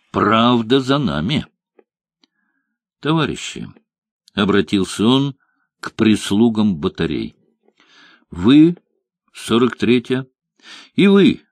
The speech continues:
сорок четвертая. Правда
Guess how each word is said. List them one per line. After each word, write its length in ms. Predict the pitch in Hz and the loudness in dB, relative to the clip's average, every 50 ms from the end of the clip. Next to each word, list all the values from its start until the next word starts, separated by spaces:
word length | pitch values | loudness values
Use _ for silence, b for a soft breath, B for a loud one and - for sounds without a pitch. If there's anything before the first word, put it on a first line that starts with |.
| _ _ _ _ _ - | _ _ _ _ _ -20
сорок 400 | - - - 113 107 101 - - | -12 -4 -2 -2 -2 -2 -4 -10
четвертая. 680 | - - - - 78 71 - - _ - - - - _ _ _ _ _ _ _ _ _ _ _ _ _ _ _ _ _ _ - | -14 -14 -10 -8 -8 -8 -8 -10 _ -20 -20 -20 -20 _ _ _ _ _ _ _ _ _ _ _ _ _ _ _ _ _ _ -10
Правда 840 | - 87 95 117 139 165 170 160 135 92 71 78 69 - - - | -6 -2 0 0 2 2 2 0 0 -2 -8 -10 -12 -12 -12 -16